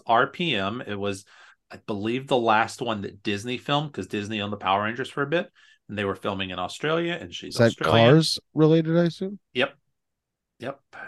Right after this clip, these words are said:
Speaker 1: It is Cars related. Um, yeah, she's
Speaker 2: Australia
Speaker 1: one of
Speaker 2: loves its race cars, by the way. That's something I recently learned with my, my investment into racing.
Speaker 1: Yeah, they, they definitely do.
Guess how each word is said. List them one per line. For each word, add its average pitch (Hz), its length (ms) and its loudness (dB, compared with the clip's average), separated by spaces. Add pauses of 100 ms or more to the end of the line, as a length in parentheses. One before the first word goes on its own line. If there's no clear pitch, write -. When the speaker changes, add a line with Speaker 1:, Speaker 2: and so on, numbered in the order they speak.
Speaker 1:
It 107 80 -20
is - 80 -18
Cars 104 320 -2
related. 110 560 -6
Um, 92 560 -6 (240)
yeah, 147 220 -8
she's - 340 -2
Speaker 2:
Australia 180 300 8
Speaker 1:
one 160 80 10
of 123 80 6
Speaker 2:
loves 139 180 8
its 127 180 0
race 123 220 2
cars, 85 300 -10
by 90 160 -6
the 82 100 -6
way. 80 240 -2
That's 107 240 -4
something 120 240 -6
I 95 60 0
recently 92 400 -2
learned 92 260 0
with 82 200 -4
my, 85 280 -2 (120)
my 90 340 -2 (280)
investment 85 540 -8
into 85 80 -8
racing. 85 340 -4 (1120)
Speaker 1:
Yeah, 82 280 -10
they, 107 300 -2
they 107 160 -4
definitely 117 340 0
do. 110 400 0